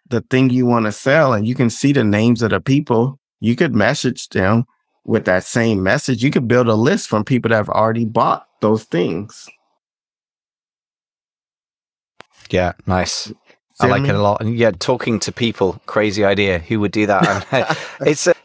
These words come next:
Speaker 2: it's one of those things that, that for some reason, um, people who sell on Amazon with physical products anyway, books, and there are lots of things you can sell. Services on Amazon actually is not something that gets
Speaker 1: Mm-hmm.
Speaker 2: talked about much, but people who sell physical products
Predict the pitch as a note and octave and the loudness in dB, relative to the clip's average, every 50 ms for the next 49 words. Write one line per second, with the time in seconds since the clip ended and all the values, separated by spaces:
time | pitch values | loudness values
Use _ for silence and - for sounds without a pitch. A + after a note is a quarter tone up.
0 | _ - D3 C#3 - D#3 E3 F3 F3+ E3+ E3+ D3+ - - D#3+ D3+ C#3+ B2+ - - | _ -2 -2 0 2 0 2 2 4 2 2 2 2 0 0 0 0 -2 0 0
1 | G#2+ G#2+ G2+ - - - A2 G2 A#2 - - _ - - A2+ - - C3 C3 B2 | 0 0 -2 -8 -8 -8 -4 -2 -2 -4 -4 _ -8 -6 -4 -2 -2 0 0 2
2 | A#2+ A#2+ G#2+ - A2 G2+ F#2+ G2 G2+ F#2 F#2 F2+ F#2 F#2 - _ _ _ _ _ | 2 2 2 0 0 0 0 0 0 0 0 0 0 -2 -6 _ _ _ _ _
3 | _ - A2+ A2 - A2 G2 - A2+ G2+ G2+ G#2 G#2 G2+ G2+ - G2+ G2 F#2+ F#2+ | _ -6 -6 -6 -4 -4 -4 -2 -2 -2 0 0 0 0 0 0 0 0 2 2
4 | F#2+ F2 - - G2+ F2+ - - F#2 - - - G2 F#2+ F2+ - - - F#2+ F2+ | 0 0 0 -2 -2 -2 -2 -2 -4 -2 -2 -2 0 0 0 0 -2 -4 -2 0
5 | F#2+ E2 D#2 D#2 F#2 G2 F#2 F2+ - - F#2+ G2 - - - - E2+ E2 F#2+ F#2+ | 0 0 0 -2 -2 -4 -4 -4 -2 -2 -2 -2 0 -4 -4 -2 0 0 2 2
6 | G#2+ - - - - F2+ E2+ D2+ D2+ F#2+ - - - - - E2 D#2 - - C#3+ | 0 -2 -2 -4 -4 -4 -4 -2 -4 -6 -8 -6 -6 -4 -4 -4 -2 -2 -2 -2
7 | C3 A2+ - - E2+ - F2+ E2+ D#2+ E2 E2 F2 D#2+ - - - - F2 F2 - | -2 -2 -4 -4 -4 -4 -2 -2 -2 -2 -2 -4 -4 -4 -6 -6 -6 -6 -4 0
8 | F#2 F#2+ F#2+ - - - G2 F2+ - - F2+ F2+ E2+ - - - - G#2 G2+ G#2 | 0 0 0 0 -2 -2 -2 -2 -2 0 -2 -2 -2 -4 -4 -4 -2 0 2 2
9 | A2 A#2 A#2 - E2 F2 D#2+ - F2+ G2+ G2+ - - - G#2 - - - - - | 2 0 -2 -2 -4 -4 -4 -2 -2 -4 -4 -2 -2 -2 -2 -2 -2 -8 -16 -16
10 | - - - - C3 G#2+ G2+ G2 - A2 E2+ - G2+ - - F#2+ E2+ - G2+ G2 | -16 -16 -4 -4 -2 -2 0 0 -2 -2 -2 -2 -6 -4 -2 -4 -2 -2 -2 0
11 | F2+ D#2+ - - - - | 0 -2 -4 -6 -10 -12